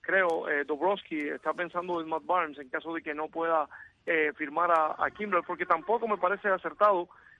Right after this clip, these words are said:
que se gasten una millonada, eh, en, y, y que le den un contrato de un término largo de, se-, de más de seis, de seis años a un pelotero que tiene treinta años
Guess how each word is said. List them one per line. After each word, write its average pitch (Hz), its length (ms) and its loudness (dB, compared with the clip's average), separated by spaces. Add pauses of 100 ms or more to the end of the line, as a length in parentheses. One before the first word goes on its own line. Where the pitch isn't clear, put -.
que 160 140 -8
se 151 100 0
gasten 175 520 0
una 175 360 0
millonada, 165 680 0
eh, 143 340 -6
en, 143 200 -12
y, - 300 -16
y 139 40 -20
que - 120 -6
le 143 80 0
den 156 120 0
un 185 80 -8
contrato 170 420 -6 (200)
de - 80 -6
un 170 420 -8
término 175 320 -2
largo 165 360 2
de, 139 100 -10
se-, 160 100 -8
de 143 120 -8
más 170 140 0
de 180 140 -8
seis, 160 220 -6
de 147 100 -12
seis 170 200 -6
años 175 260 -2 (400)
a 160 80 -2
un 160 60 -6
pelotero 170 360 -2
que 165 80 -4
tiene 170 200 -4
treinta 165 300 -2
años 175 220 -4